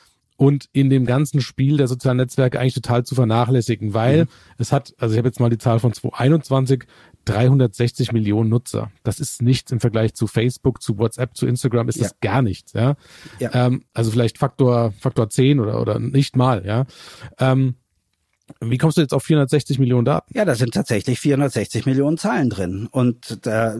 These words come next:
Speaker 2: die Frage, die du stellst, ist völlig berechtigt. Wenn man nämlich genauer hinguckt, wird man feststellen, da sind viele Duplikate drin. Also da sind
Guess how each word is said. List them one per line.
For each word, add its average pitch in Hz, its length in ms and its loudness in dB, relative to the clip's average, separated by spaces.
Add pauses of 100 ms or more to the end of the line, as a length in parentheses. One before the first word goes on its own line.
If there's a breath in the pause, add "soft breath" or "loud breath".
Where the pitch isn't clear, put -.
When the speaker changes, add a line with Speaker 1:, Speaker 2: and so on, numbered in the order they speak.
(380)
Speaker 2:
die 120 120 -8
Frage, 143 340 -2
die 139 80 2
du 135 100 2
stellst, 143 280 -2
ist 151 80 -2
völlig 135 300 -2
berechtigt. 107 520 -2 (320 loud breath)
Wenn 131 120 -2
man 135 80 2
nämlich 127 200 0
genauer 117 340 0
hinguckt, 202 400 0
wird 156 140 -2
man 139 100 -2
feststellen, 147 360 -4
da 156 80 0
sind 120 180 0
viele 120 280 -2
Duplikate 185 560 -4
drin. 87 260 -10
Also 107 240 -4
da 113 140 -2
sind 131 160 -2